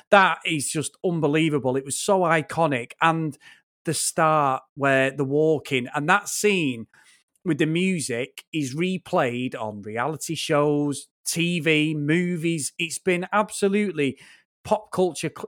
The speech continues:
uh, copied from the minute this film come out because it was so iconic for the nineties and onwards. I don't think, obviously, people younger than us would realise how important it was, but for us, this was like a massive game changer movie. It certainly was for me anyway.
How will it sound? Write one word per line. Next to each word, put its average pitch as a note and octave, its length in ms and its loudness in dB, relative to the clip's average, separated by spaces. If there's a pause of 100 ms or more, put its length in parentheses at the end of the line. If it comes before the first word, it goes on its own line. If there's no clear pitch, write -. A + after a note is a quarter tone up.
uh, D3 200 0
copied E3+ 480 -2
from D3 560 0 (200)
the D3+ 80 -2
minute D#3 260 0
this C#3+ 160 -6
film D#3 300 -2
come B2 160 -8
out C3 200 0
because C3+ 300 -6
it D#3 60 -8
was D3+ 180 -6
so A3 320 0
iconic G#3 680 0
for C3+ 120 -8
the B2+ 100 -6
nineties C#3 600 -2
and B2+ 100 -2
onwards. C3 480 -4 (400)
I E3 80 0
don't A3 180 2
think, G#3 280 -2 (220)
obviously, E3+ 360 -2
people F3 280 -2
younger D#3 280 0
than C#3+ 160 -2
us D#3 180 -4
would C#3 140 -2
realise C#3+ 340 0
how D3 140 0
important E3+ 480 0
it - 20 0
was, D3+ 140 -4
but E3 160 -10
for E3 200 0
us, D#3 260 0
this - 220 -2
was F#3 120 -8
like E3+ 180 -6
a D#3 60 -4
massive D#3+ 560 -8
game F3+ 320 0
changer D#3 420 -4
movie. D#3 440 -4 (220)
It D#3 120 -2
certainly G3+ 200 2
was E3 200 0
for C3+ 100 -6
me D3 180 -2
anyway. C#3+ 380 -4